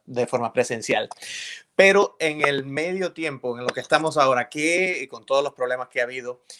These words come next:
y sabemos que muchos padres quizás no tengan los conocimientos informáticos para ayudar, eh, ¿qué consejo les das a los padres que quieran, a, eh, qué pueden hacer, eh, desde el punto de vista de sus posibilidades para ayudar a los estudiantes a, a, a, a hacer mejor esta,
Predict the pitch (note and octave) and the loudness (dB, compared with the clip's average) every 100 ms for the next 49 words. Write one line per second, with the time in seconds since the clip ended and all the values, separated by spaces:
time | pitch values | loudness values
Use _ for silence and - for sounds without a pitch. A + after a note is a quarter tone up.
0 | - _ D#3 C#3+ B2+ C3+ C#3 C3+ C#3+ B2 | -20 _ -6 2 2 2 -4 -4 -4 0
1 | F3 G3 D#3+ C#3 C3 C3+ C3 C3 B2+ B2+ | 4 4 4 -2 -6 -6 -6 -6 -4 -6
2 | B2+ A2+ A2+ B2 D3+ C#3+ C3 B2 A2+ B2 | -8 -10 -6 -2 -2 -2 -6 -4 -4 -2
3 | B2+ C#3 A2+ - A2+ A2+ A2+ A2+ A2+ A2+ | -2 -2 -2 2 2 4 2 0 -4 -6
4 | A#2 C3 B2+ - _ _ _ - D3 C3+ | 4 4 4 -4 _ _ _ -4 -2 0
5 | - - G3+ G3 F#3 E3+ D3+ E3 D#3+ D3 | 2 2 2 2 2 2 4 4 4 2
6 | D3+ D3+ D#3+ - C#3 C3 - _ - C#3 | 2 2 0 -4 -4 -4 -8 _ -6 -6
7 | C#3 C3+ C3+ C3 C3 B2 D3+ D#3 E3+ D3+ | -8 -8 -6 -4 -6 -8 -6 0 0 0
8 | - D3+ B2+ B2+ - - B2+ A#2 A#2+ C3 | -4 -2 -2 -6 -12 -8 -6 -6 -8 -6
9 | B2+ C3 C#3 C#3+ D3+ E3 D#3 D#3+ E3+ E3+ | -4 -4 -6 -4 -4 0 4 6 6 4
10 | C#3+ B2 B2 C3 C#3 C#3 C#3 C3+ C3+ C#3 | 2 2 0 0 -4 -8 -6 -6 -6 -6
11 | C#3+ B2+ B2+ C#3 C3+ - B2 A2+ A2 _ | -2 2 4 4 2 -4 -6 -6 -12 _
12 | _ - A#2 - A#2+ A#2 A#2+ - E3+ D3+ | _ -12 -10 -8 -8 -6 -8 -2 -2 0
13 | C3+ C3+ D3 B2 A#2+ - B2 A#2 - | -4 -2 -2 -2 -6 -2 -2 -2 -8